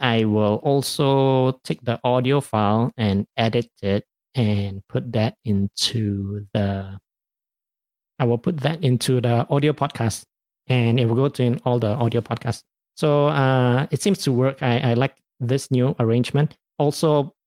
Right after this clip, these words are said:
because I have it on Sundays every week now, I'll just have it on Sunday. So it's kind of a schedule for me to keep to, and it keeps me on schedule, at least with the audio podcast, uh, as long as I edit it and put it out,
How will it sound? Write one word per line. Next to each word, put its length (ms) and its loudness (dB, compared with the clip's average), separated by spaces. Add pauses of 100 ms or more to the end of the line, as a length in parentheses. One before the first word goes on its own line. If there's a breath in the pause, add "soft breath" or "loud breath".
because 440 -2 (120)
I 100 2
have 340 0
it 200 -2
on 260 2
Sundays 1200 0
every 240 2
week 260 0
now, 160 2
I'll 240 2
just 200 -2
have 140 0
it 80 0
on 120 2
Sunday. 440 0 (320)
So 280 2
it's 400 0
kind 180 2
of 80 0
a 60 0
schedule 500 0
for 160 -2
me 200 2
to 120 -8
keep 360 -6
to, 440 0
and 260 2
it 220 -2
keeps 420 -4
me 460 2 (140)
on 180 2
schedule, 560 0
at 120 0
least 200 -2
with 80 0
the 120 -6
audio 220 0
podcast, 500 -8 (680)
uh, 300 2
as 180 -2
long 380 4
as 260 0
I 240 0 (160)
edit 400 -2
it 140 -4
and 180 0
put 200 0
it 140 -2 (120)
out, 180 -2